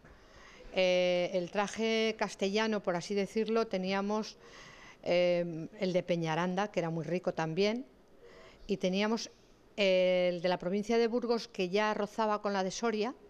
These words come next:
que esos eran más serranos, eran diferentes, más largos, con más tiranas, pero aquí se enriquecían mucho.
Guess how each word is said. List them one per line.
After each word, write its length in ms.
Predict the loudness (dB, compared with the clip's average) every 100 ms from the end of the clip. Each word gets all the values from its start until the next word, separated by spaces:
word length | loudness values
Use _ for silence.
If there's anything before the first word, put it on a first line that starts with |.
| -20 -20 -20 -20 -20 -20 -6
que 100 | -2
esos 240 | 0 -2
eran 220 | 0 0 0
más 180 | 0
serranos, 680 | 0 -2 0 0 -2 -6 -6
eran 520 | -4 -2 -4 -6 -10 -10
diferentes, 800 | -8 -6 -2 -2 -2 -6 -10 -12 -20 -20 -16
más 220 | -6 -4 0
largos, 800 | 2 2 0 2 0 -2 -8 -20 -20 -20 -8 -4
con 120 | -2
más 180 | -2 -2
tiranas, 840 | 0 2 2 2 2 0 -2 -8 -20 -20 -6
pero 220 | 0 2
aquí 420 | 0 -2 -4 -2 -2
se 140 | -2
enriquecían 560 | -2 -2 -4 -4 -4 -4
mucho. 320 | -6 -6